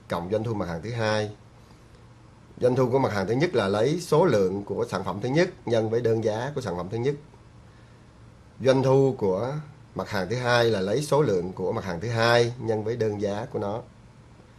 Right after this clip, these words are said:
C ở đây là tổng chi phí. Ở đây người ta cho trước B một là bằng bốn trăm, B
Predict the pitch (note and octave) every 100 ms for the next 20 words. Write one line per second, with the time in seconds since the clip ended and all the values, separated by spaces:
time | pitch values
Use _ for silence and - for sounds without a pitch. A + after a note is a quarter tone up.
0 | - - - - - - B2+ C3+ C3+ B2+
1 | A#2+ G#2+ F#2 F2+ F#2+ A2+ A#2 - B2 D3+
2 | - - - - - - - - - -
3 | - - - - - - - B2 C#3 B2
4 | A#2+ A#2+ C3 C3 D#3+ F3+ G3 C3+ B2 A2
5 | G2 F#2+ - - - - - - - -
6 | - - - - G2 G2 F#2+ G#2+ D3+ C#3+
7 | B2+